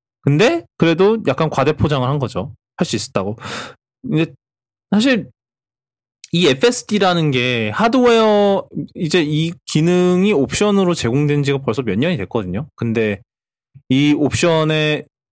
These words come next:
완전한 그 잠재력을 완전히 아직도 발휘를 못 하고 있는 것 같아요. 뭐 그냥 뭐 지금은 아마 뭐 오토파일럿 내비게이션, 뭐 내비게이션 따라서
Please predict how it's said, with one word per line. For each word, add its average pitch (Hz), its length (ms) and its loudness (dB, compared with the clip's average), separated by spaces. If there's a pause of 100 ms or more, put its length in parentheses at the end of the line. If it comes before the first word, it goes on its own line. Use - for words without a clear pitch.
(1080)
완전한 151 1040 2
그 123 300 0
잠재력을 151 800 2
완전히 156 340 0
아직도 165 260 -2
발휘를 139 360 -2
못 110 220 -6
하고 185 120 0
있는 170 140 0
것 131 160 -4
같아요. 92 300 -8 (100)
뭐 107 160 -4
그냥 120 400 -2 (720)
뭐 117 120 0
지금은 139 440 0
아마 117 220 0
뭐 117 120 0
오토파일럿 160 500 2
내비게이션, 117 580 -2
뭐 120 180 0
내비게이션 120 440 0
따라서 117 400 -2